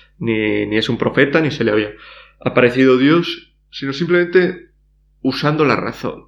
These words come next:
¿no? Aristóteles le llamaban ateo en su época.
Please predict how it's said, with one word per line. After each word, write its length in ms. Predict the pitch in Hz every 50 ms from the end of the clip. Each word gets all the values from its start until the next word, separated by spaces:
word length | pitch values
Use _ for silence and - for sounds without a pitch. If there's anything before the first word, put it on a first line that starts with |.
| _
¿no? 220 | - - - - _ _ _ _ _ _ _ _ _ _ _ _ _ _ _ _ _
Aristóteles 640 | - 127 127 123 - - - 156 156 190 190 180 147
le 80 | 139 127
llamaban 520 | 123 117 123 143 165 175 160 160 - - -
ateo 680 | 117 113 - - 143 143 107 - - - - - _ _ _ _ _ _ _ _ _ _ _ _ _ _ _ _ _ _ _ _ _ _ _ _ _
en 140 | - 117 113
su 220 | - - 117 117
época. 560 | 131 151 147 117 98 - - - - - _